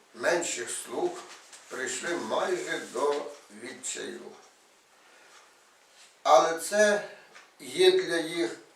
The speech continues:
є для потіхи тих, що слабкі у вірі. І ці дорогі обітниці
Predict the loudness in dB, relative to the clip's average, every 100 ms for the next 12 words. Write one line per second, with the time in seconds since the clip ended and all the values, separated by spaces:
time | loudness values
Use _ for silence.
0 | _ _ _ -6 2 2 4 0 0 -2
1 | -2 -6 -6 -6 -10 -6 0 0 0 -4
2 | -16 -20 -20 _ -20 -16 -10 -2 0 0
3 | -2 -8 -18 -20 -20 -16 -12 -2 -2 -2
4 | -4 -4 -4 -8 -8 -8 -10 -16 -20 -20
5 | -20 -20 -20 -20 -20 -20 -20 -20 -20 -20
6 | _ _ -20 -10 -8 -8 -8 -4 -2 -2
7 | -6 -12 -20 -20 -20 -20 -20 -18 -8 -6
8 | -4 2 4 4 0 -6 -6 -4 -4 -8
9 | -8 -10